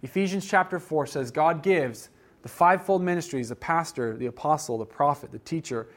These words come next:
and the evangelist." He gives these ministries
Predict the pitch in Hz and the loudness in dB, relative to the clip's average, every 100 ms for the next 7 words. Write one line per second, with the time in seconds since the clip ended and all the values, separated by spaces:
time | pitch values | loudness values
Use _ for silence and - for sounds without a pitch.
0 | - 143 139 131 143 160 151 123 120 - | -16 -4 -2 0 0 0 -2 -4 -6 -10
1 | - _ _ _ _ 180 156 175 233 208 | -18 _ _ _ _ -6 0 6 6 4
2 | 185 214 202 - _ _ _ _ _ - | 0 0 -2 -8 _ _ _ _ _ -2
3 | 156 220 214 - 151 139 123 - | 2 4 2 0 0 0 -2 -8